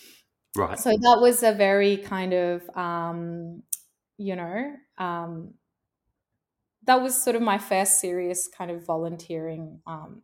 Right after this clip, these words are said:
Speaker 2: activity, and I really enjoyed it. It was a lot of work, but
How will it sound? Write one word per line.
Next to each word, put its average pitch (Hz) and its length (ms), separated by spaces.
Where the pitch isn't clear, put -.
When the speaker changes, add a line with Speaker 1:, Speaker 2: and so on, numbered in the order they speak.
Speaker 2:
activity, 175 460
and 180 120
I 185 80
really 185 760
enjoyed 170 440
it. 160 240
It 175 160
was 180 340
a 190 40
lot 202 220
of 196 140
work, 180 320
but 165 260